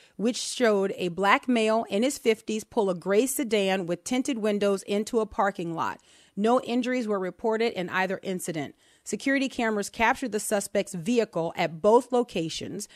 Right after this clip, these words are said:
enabling them to identify Rayford as the man in the video. Now, this is really interesting because these, these two incidents are not, um,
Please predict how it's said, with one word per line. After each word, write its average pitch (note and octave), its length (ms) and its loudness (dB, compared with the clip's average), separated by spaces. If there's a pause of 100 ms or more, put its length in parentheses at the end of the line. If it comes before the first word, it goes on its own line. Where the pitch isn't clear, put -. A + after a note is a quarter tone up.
(160)
enabling G#3 520 4
them F3+ 180 -2
to G#3 180 0
identify G3 640 2
Rayford E3+ 640 0 (280)
as F#3+ 160 -2
the G#3+ 80 2
man E3+ 340 0
in F#3 60 -2
the G#3+ 100 0
video. B3+ 280 2
Now, F3+ 120 0
this B3 220 0
is B3 100 -4
really G#3 240 2
interesting A3+ 500 -4
because F#3+ 460 -4 (420)
these, C4+ 600 0
these C4 400 -2
two - 180 -2
incidents G3+ 500 -4
are F#3 100 -2
not, G3 480 0 (480)
um, E3 480 0